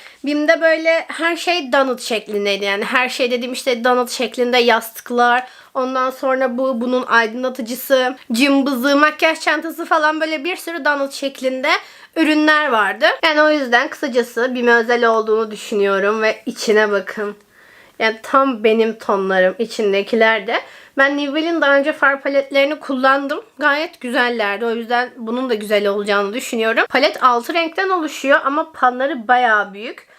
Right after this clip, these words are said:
Şimdi bir renklerine bakalım. Gördüğüm kadarıyla bir tane mat renk var. O da şuradaki.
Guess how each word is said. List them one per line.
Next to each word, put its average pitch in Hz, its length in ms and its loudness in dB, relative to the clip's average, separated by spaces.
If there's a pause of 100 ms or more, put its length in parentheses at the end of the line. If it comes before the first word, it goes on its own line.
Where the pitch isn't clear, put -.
(260)
Şimdi 254 320 -6
bir 247 280 2
renklerine 233 640 -2
bakalım. 240 480 0
Gördüğüm 269 400 2
kadarıyla 294 580 -2
bir 294 80 -2
tane 214 340 0
mat 208 320 -4
renk 226 240 -2
var. 233 240 2 (140)
O 240 140 -4
da 262 100 0
şuradaki. 226 720 0